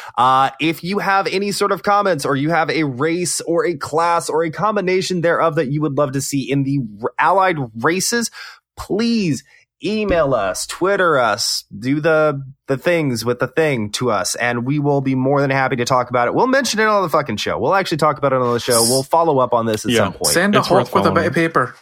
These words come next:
Speaker 1: What?
Speaker 3: Airmail. <laughs>
Speaker 1: Okay, a hawk with a bit of paper. Okay, I didn't understand what the fuck you
Speaker 2: Send
Speaker 1: said.
Speaker 2: a smoke signal, for God's sakes.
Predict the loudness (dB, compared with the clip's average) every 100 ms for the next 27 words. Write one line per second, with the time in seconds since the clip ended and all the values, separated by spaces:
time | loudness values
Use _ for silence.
0 | _ _ _ _ _ _ _ _ _ _
1 | _ _ _ _ _ _ _ _ _ _
2 | _ _ _ _ -2 0 -2 -8 -16 _
3 | _ _ _ _ -2 0 2 0 -6 _
4 | -4 -2 -2 -4 -6 -8 -16 -20 -20 _
5 | -2 2 2 2 0 0 2 2 2 0
6 | 0 0 -2 -2 -2 0 0 0 2 2
7 | 0 -2 0 0 0 0 0 -2 0 -2
8 | 0 -2 0 2 4 4 4 0 0 -2
9 | -2 -2 -2 -2 -2 -2 -2 -4 -4 -8